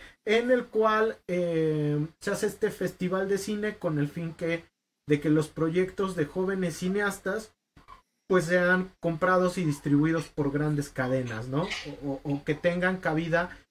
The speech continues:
para otros festivales de cine, ¿no? El,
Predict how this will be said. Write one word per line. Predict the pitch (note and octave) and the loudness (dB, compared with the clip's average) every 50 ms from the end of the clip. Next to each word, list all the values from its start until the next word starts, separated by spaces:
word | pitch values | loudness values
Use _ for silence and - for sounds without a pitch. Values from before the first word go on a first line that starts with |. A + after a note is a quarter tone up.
| _ - - - _ _ _ - | _ -20 -20 -20 _ _ _ 0
para | E3 D#3+ E3 E3+ E3+ F3 F3+ F3+ - - | 2 2 4 4 2 2 0 -2 -4 -2
otros | E3+ D#3+ D3 - F3 E3+ D#3+ - | -2 -2 0 2 0 0 0 0
festivales | D#3+ D3 D3 - - - D3 D3 D3+ E3 F3 F3+ F3+ E3+ D3+ C#3 B2 A#2+ | -2 -4 -4 -4 -4 0 2 4 4 4 4 4 4 4 2 2 0 -2
de | B2+ A#2+ | -6 -10
cine, | - - B2+ A#2+ A#2 A2+ G#2+ | -8 -8 -10 -10 -8 -8 -10
¿no? | G#2+ A2 B2 D3+ F3 D#3+ C3 | -8 -6 -6 -6 -4 -4 -6
El, | B2 B2 | -8 -10